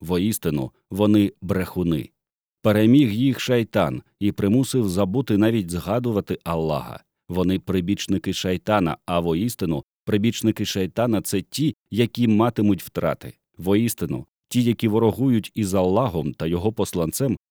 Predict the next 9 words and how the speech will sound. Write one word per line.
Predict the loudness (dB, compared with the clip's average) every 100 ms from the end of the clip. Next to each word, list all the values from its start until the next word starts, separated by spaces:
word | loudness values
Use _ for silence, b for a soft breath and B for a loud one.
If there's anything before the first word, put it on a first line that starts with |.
| _
опиняться | 0 2 4 4 4 0
серед | 0 2 2 2
найприниженіших. | 2 2 2 4 4 4 2 -2 -4 -10 -16 _ _ _ _ _ 0
Аллах | 2 4 4 2 0 -6 -6
написав: | -2 -2 -2 -4 -4 -6 -8 _ _
"Неодмінно | 4 6 6 6 6 6 6
перемогу | 2 2 4 4 2 0 -2
отримаю | -2 0 0 2 2 0
я | -4 -2 -2 -2